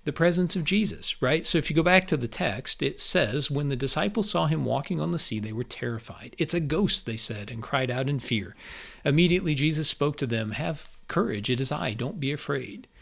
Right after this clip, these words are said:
'Lord, if it's you,' Peter answered him, 'command me to come to you on the water.'" Peter recognized Jesus enough to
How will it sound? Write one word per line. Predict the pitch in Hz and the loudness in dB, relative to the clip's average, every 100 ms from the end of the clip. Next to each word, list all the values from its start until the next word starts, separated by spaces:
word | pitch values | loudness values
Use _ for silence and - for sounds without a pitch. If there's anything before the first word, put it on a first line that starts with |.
| - - - - - | -20 -20 -20 -20 0
'Lord, | 156 208 202 | 8 10 8
if | 202 | 2
it's | - | 2
you,' | 220 202 | 2 2
Peter | 139 113 | 0 -2
answered | 131 117 120 123 | -2 -2 -2 0
him, | 151 | -2
'command | 147 147 175 202 131 | -2 -2 2 4 2
me | 101 | 0
to | 208 | -6
come | - 127 151 | -4 -2 -2
to | - | -2
you | 117 101 | -6 -4
on | 104 | -6
the | 101 | -6
water.'" | 98 90 80 - _ _ _ _ _ _ - _ _ - | -8 -8 -10 -18 _ _ _ _ _ _ -20 _ _ -2
Peter | 202 254 285 | 2 2 2
recognized | 175 180 202 143 117 98 101 107 - 202 | 0 0 0 -2 -2 -6 -6 -6 -6 -4
Jesus | - 170 170 160 127 - - | -2 0 2 2 2 0 -4
enough | 123 131 180 277 101 - - - - _ _ _ _ _ _ | -4 0 0 0 -2 -8 -14 -20 -20 _ _ _ _ _ _
to | - | -8